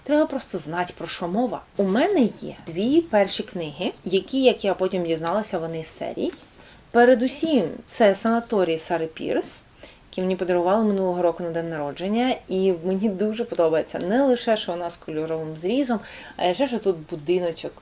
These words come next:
тут офігенний будиночок на обкладинці. Це якийсь має бути трилер, і, наскільки я розумію, вже вийш-,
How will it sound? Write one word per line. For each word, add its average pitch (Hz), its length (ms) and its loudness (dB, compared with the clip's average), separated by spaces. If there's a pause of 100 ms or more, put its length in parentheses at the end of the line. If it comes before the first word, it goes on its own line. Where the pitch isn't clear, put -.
тут 202 180 -8
офігенний 190 600 0 (200)
будиночок 180 680 -2
на 160 140 -8
обкладинці. 220 800 0
Це - 120 -2
якийсь 233 260 -4
має 196 180 2
бути 165 140 -6
трилер, 269 720 0
і, 185 80 -2
наскільки 180 340 -6
я 190 200 4
розумію, 185 680 0
вже 160 460 0 (380)
вийш-, 160 760 -2